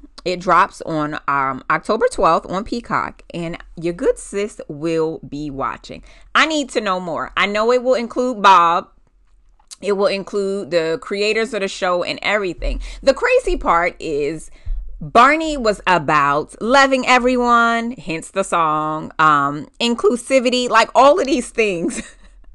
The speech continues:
<laughs> Something that is seemingly supposed to bring joy has somehow caused people to hate it so much that they wanted to kill this man in a goddamn costume and his family.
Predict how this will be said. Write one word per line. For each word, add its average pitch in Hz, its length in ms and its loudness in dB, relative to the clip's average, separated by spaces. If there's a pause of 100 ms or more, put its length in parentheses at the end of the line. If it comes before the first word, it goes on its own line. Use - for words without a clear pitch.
(180)
<laughs> - 680 -14
Something 262 580 -2
that 214 180 2
is 226 240 -4
seemingly 202 920 -4
supposed 220 460 0
to 214 40 -2
bring 202 320 0
joy 156 480 2 (1080)
has 220 220 0
somehow 226 500 4
caused 202 340 0
people - 220 -6
to 165 80 0
hate 202 180 2
it 185 80 -2
so 190 180 0
much 160 280 -4
that 160 120 -8
they 196 120 0
wanted 175 260 -6
to 160 60 -14
kill 190 320 -2
this 170 220 -4
man 151 400 -8
in 151 200 -10
a 151 60 -10
goddamn 196 480 -2
costume 156 500 -6
and 143 200 -8
his 147 180 -10
family. 95 360 -12